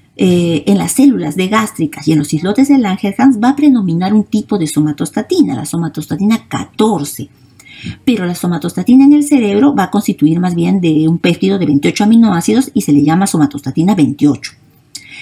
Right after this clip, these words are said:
En el intestino delgado va a predominar la somatostatina veintiocho, la cual es diez veces más potente que la somatostatina catorce para la inhibición de la secreción de hormona de crecimiento e insulina,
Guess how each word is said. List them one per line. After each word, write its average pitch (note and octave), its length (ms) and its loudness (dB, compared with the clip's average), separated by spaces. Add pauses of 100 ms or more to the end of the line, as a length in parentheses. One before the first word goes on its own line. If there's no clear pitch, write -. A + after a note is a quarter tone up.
(120)
En A#3 160 4
el A#3 80 4
intestino F4+ 440 0
delgado C#4 460 2
va G#3 100 0
a G3 80 -8
predominar G#3 680 2 (300)
la D#3+ 140 0
somatostatina D3+ 720 0
veintiocho, F3+ 640 0
la D#3+ 160 -2
cual E3+ 220 0
es G#3 140 -2
diez G#3+ 280 0
veces A#3 300 0
más B3 240 2
potente A#3+ 500 -2
que F3+ 100 -4
la D3+ 100 -6
somatostatina D3 840 0
catorce E3+ 600 -2
para D#3 320 -2
la D3+ 120 0
inhibición E3 720 2
de C#4 100 6
la A#3+ 100 -4
secreción B3+ 560 0
de F#3 80 0
hormona D#3+ 320 0
de G3+ 120 -2
crecimiento E3+ 640 0
e F3 40 -2
insulina, C#3+ 680 2